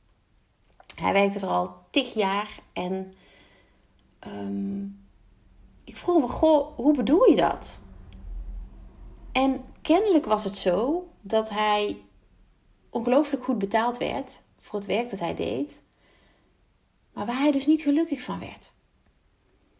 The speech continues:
En dat noemde hij gouden handboeien. En ik heb die term de, de jaren later, de, de tijd daarna vaker gehoord. In dezelfde omgeving. En daarna ook buiten die omgeving.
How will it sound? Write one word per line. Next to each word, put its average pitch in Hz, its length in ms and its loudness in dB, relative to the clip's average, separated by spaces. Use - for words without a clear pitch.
En 233 180 -4
dat 294 200 6
noemde 285 300 12
hij 226 200 0
gouden 220 360 0
handboeien. 196 400 0
En - 120 0
ik 277 100 2
heb 294 160 6
die 294 160 6
term 294 320 6
de, 247 280 0
de 233 80 -4
jaren 247 420 6
later, 240 500 0
de, 226 140 0
de 214 200 0
tijd 240 260 2
daarna 220 320 0
vaker 220 460 -4
gehoord. - 520 -6
In 262 180 4
dezelfde 214 440 2
omgeving. 185 720 -4
En 202 140 -2
daarna 220 360 4
ook 220 160 0
buiten 220 340 2
die 175 160 -4
omgeving. 196 760 -10